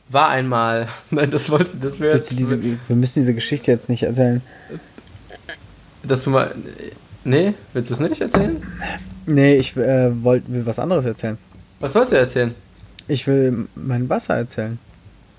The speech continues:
Speaker 1: Ah, du willst dein Wasser erzählen? Okay.
Speaker 2: Ja, nein, ich hab, äh, heute mir tatsächlich mal wieder, äh, im Rewe,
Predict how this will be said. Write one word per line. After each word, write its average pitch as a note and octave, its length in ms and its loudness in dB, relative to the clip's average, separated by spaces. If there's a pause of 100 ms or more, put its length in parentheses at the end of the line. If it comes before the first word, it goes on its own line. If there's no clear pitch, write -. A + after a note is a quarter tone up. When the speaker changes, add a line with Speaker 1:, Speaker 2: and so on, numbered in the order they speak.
(120)
Speaker 1:
Ah, E3 80 -10
du D#3 100 -10
willst F3+ 140 -4
dein D#3+ 120 0
Wasser F3+ 240 4
erzählen? A#2+ 400 0 (240)
Okay. C3+ 260 -2
Speaker 2:
Ja, A#2 140 -2
nein, D3 280 2
ich E3+ 220 -2
hab, F3 220 0
äh, C3+ 480 4
heute D3+ 380 2
mir C3 280 -2
tatsächlich C3 640 -6
mal A#2+ 200 -2
wieder, B2 320 0 (1400)
äh, C3+ 460 6
im C3+ 100 0
Rewe, D#3 540 2